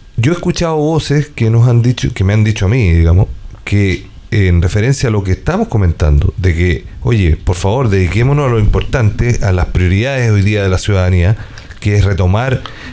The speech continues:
el, el crecimiento, retomar el progreso económico, que eso nos va a dar las herramientas para poder el día de mañana financiar más derechos, mejores,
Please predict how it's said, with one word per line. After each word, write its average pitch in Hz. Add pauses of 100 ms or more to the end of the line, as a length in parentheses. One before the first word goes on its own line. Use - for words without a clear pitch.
el, 98
el 95
crecimiento, 113
retomar 101
el 139
progreso 123
económico, 117 (240)
que 117
eso 135
nos 135
va 123
a 127
dar 143 (160)
las 107
herramientas 135
para 123
poder 120
el 107
día 123
de 120
mañana 117
financiar 127 (360)
más 131
derechos, 143
mejores, 135